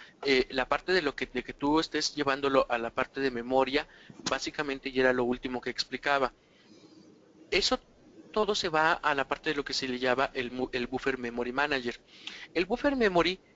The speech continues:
es, imagínense una, eh, eh, una alberca donde está toda el agua, donde está todo esto, y ahí es donde tenemos todo lo que es nuestras,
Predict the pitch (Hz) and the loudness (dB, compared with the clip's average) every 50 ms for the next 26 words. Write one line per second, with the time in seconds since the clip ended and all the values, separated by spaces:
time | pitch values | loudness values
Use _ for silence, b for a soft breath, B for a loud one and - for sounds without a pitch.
0 | _ - - 151 160 - - - - - - 160 147 139 - - 160 170 175 - | _ -4 0 2 2 2 2 0 -4 -8 -6 -2 -2 -2 -2 0 -2 -2 0 0
1 | 165 160 156 151 156 156 160 156 131 - - 123 113 113 113 113 113 107 - 123 | 0 0 2 2 2 2 2 2 2 0 -4 -4 -4 -2 -2 -2 -4 -4 -4 -6
2 | 120 113 113 113 113 117 117 110 - 120 117 120 123 127 127 127 117 117 113 127 | -6 -6 -6 -6 -6 -6 -6 -6 -8 -12 -12 -6 -2 0 2 2 2 2 0 0
3 | 123 117 113 123 135 139 143 - - 175 180 - _ _ _ _ _ _ - - | -2 0 0 2 2 2 2 -2 -4 -8 -8 -10 _ _ _ _ _ _ -10 -10
4 | 113 113 110 113 113 - - 123 120 - _ _ - 143 143 147 151 160 165 160 | -8 -8 -8 -10 -8 -4 -2 -2 -2 -2 _ _ 2 4 6 8 8 8 8 8
5 | 151 151 147 143 135 135 131 131 139 135 127 123 117 - 127 127 - 127 127 127 | 8 6 4 4 2 2 4 4 2 2 0 -2 -4 -4 -4 -2 -2 -2 -2 -2
6 | - 151 - B B B B B B 139 143 135 151 143 143 147 143 143 - - | -4 -6 -8 B B B B B B 0 0 0 0 -4 -4 -4 -4 -4 -2 -2
7 | 131 135 131 131 139 - - - 139 139 135 139 139 135 135 - 127 123 120 123 | -2 -2 -2 -2 -2 -4 -2 2 4 6 6 6 6 4 2 0 0 0 0 -2
8 | 120 131 123 123 - - 117 117 113 - - - | -2 -4 -8 -8 -8 -6 -6 -6 -6 -6 -8 -8